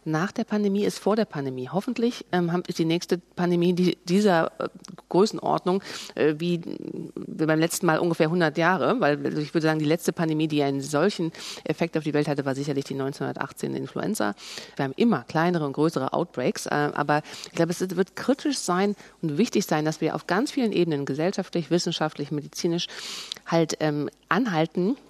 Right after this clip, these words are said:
und sagen, was, was ist gut gelaufen, was ist schlecht gelaufen und uns fürs nächste Mal besser aufstellen. Also ich glaube, das ist wichtig, dass wir nicht wieder Business as usual machen, sondern halt sehen, Mensch, wir sind so vulnerabel gewesen. Also das war, ich sehe das auch als Testlauf. Das war ja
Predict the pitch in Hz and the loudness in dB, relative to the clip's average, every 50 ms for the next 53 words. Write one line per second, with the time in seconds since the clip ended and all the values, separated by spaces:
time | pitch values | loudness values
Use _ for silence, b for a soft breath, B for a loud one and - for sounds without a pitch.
0 | - - 180 175 160 170 165 170 165 160 165 - - - 165 170 - 170 - 185 | -6 -2 -2 0 2 2 2 2 2 0 -2 -2 0 0 0 0 0 -2 -2 -4
1 | 170 - 175 160 160 160 156 147 147 - - 170 170 - - 175 170 180 180 - | -2 0 0 0 0 0 -2 -4 -4 -2 -2 -2 -2 -2 0 0 0 0 0 -2
2 | - - 160 156 156 156 - - 160 143 - 165 156 165 185 185 - - 196 180 | -4 -2 0 0 -2 -2 -4 -6 -6 -4 -2 2 2 2 2 2 0 0 0 0
3 | 175 170 160 160 - - 151 - 135 135 - - - 131 123 127 131 139 143 139 | 0 0 -2 -2 0 -2 -2 -2 -4 -6 -8 -8 -6 -6 -4 -2 -2 -4 -2 -2
4 | 151 156 170 196 226 208 180 180 170 165 160 220 - - - 349 - - 214 190 | 2 4 6 6 6 4 4 2 2 4 4 2 4 2 0 -2 2 0 0 0
5 | - 185 170 175 196 - - 254 254 240 190 170 180 196 190 190 185 180 - 170 | 2 2 4 4 2 2 0 0 0 2 2 2 2 2 0 0 0 0 0 0
6 | 160 156 151 151 151 143 147 165 185 170 165 170 175 180 165 165 160 170 190 - | 2 2 2 2 2 2 2 2 2 2 4 2 2 2 0 0 0 0 0 0
7 | - - 170 170 180 170 170 175 - - 151 - 170 165 131 143 226 285 233 226 | -2 0 2 4 4 4 2 0 -2 -2 0 0 0 0 2 2 2 4 4 4
8 | 226 208 185 170 180 208 190 143 131 143 127 117 120 135 135 180 185 113 147 - | 4 4 2 2 2 2 2 2 0 0 -2 0 0 0 0 2 2 2 0 2
9 | 151 160 165 - - 170 190 - 170 - - 220 208 170 - - 226 - - - | 0 0 0 2 2 0 0 -2 -4 -6 -2 -2 -2 0 0 -2 -2 -2 -4 -6
10 | - - - - 226 233 - - 135 123 120 - 139 - - 147 156 185 180 180 | -6 -4 -2 -2 -2 -2 -2 -2 -2 -2 -2 -2 -4 -2 0 0 2 2 2 2